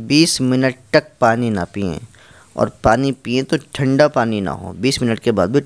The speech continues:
ठंडा पानी ना पिएं, क्योंकि उस वक्त जिस्म की हरारत होती है, जिसमें हरारत होती है, बॉडी का टेम्परेचर हमारा थोड़ा सा बढ़ा हुआ होता है, गर्म होती है हमारी बॉडी, और जो है फ़ौरन हम ठंडा पानी पी लेते हैं,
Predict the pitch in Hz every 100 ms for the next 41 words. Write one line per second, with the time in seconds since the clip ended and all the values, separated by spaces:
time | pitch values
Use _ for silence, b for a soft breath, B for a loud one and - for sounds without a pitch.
0 | - - 135 151 143 117 107 90 - -
1 | 90 127 120 175 - B B - 135 135
2 | 147 160 131 120 139 139 151 135 110 107
3 | 127 143 - 123 135 131 117 127 123 104
4 | 110 120 117 110 123 123 117 B B -
5 | 98 95 120 127 131 123 123 113 - 113
6 | - 127 117 110 110 113 - 107 107 107
7 | 95 104 104 107 101 113 110 101 - -
8 | - - 104 95 147 147 139 131 135 131
9 | 117 110 110 101 95 104 - B B B
10 | - 113 113 120 123 - 117 120 120 113
11 | 110 110 117 107 107 104 98 92 87 92